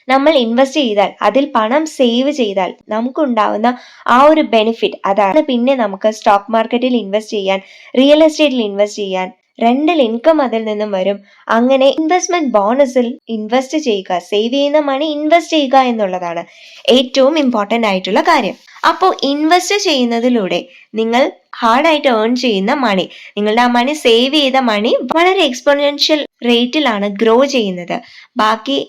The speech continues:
നിങ്ങളിപ്പോ സേവ് ചെയ്യുന്ന ഇൻസ്ട്രുമെന്റ്സുകളെക്കാളും പന്ത്രണ്ട് ശതമാനം മുതൽ ഇരുപത്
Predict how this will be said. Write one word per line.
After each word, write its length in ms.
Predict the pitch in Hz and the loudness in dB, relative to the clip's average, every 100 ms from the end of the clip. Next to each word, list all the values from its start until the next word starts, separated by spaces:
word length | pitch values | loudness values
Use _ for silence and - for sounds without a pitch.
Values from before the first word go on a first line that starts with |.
| _ - | _ -6
നിങ്ങളിപ്പോ 360 | 294 311 285 302 302 | 0 0 2 0 4
സേവ് 260 | 254 254 262 | 4 4 4
ചെയ്യുന്ന 280 | 233 208 226 247 | 2 2 0 0
ഇൻസ്ട്രുമെന്റ്സുകളെക്കാളും 1200 | 220 - 254 247 240 247 247 247 247 214 196 196 196 - - | -2 -2 0 0 0 0 2 2 0 -2 2 0 0 -12 -4
പന്ത്രണ്ട് 440 | 220 220 247 285 320 | -2 2 4 4 2
ശതമാനം 360 | 262 214 208 208 | 0 0 0 -2
മുതൽ 180 | 202 208 | -2 -2
ഇരുപത് 260 | 208 233 | 0 0